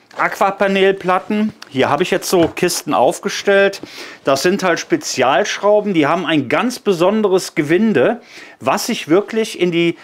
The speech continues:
zementgebundene Platte, ist ja eine Aquapanelplatte, richtig reinfrisst und der Kopf, äh, wird auch richtig versenkt in dieser Platte. Würdet ihr das jetzt mit einer normalen Gipskartonplattenschraube machen,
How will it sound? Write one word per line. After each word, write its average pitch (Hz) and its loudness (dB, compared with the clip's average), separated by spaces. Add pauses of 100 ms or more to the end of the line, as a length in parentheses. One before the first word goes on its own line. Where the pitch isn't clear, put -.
(120)
zementgebundene 165 0
Platte, 143 -2
ist 202 -2
ja 180 0
eine 170 -4
Aquapanelplatte, 175 -2 (180)
richtig 202 -2
reinfrisst 185 -2 (340)
und 170 -2
der 156 0
Kopf, - -4 (300)
äh, 185 2 (160)
wird 160 0
auch 147 -2
richtig 226 0
versenkt 208 0
in 165 -2
dieser 110 -2
Platte. 104 -6 (300)
Würdet 175 0
ihr 196 2
das 180 0
jetzt 170 -2
mit 165 -2
einer 160 0
normalen 139 2
Gipskartonplattenschraube 123 -2 (280)
machen, 135 -2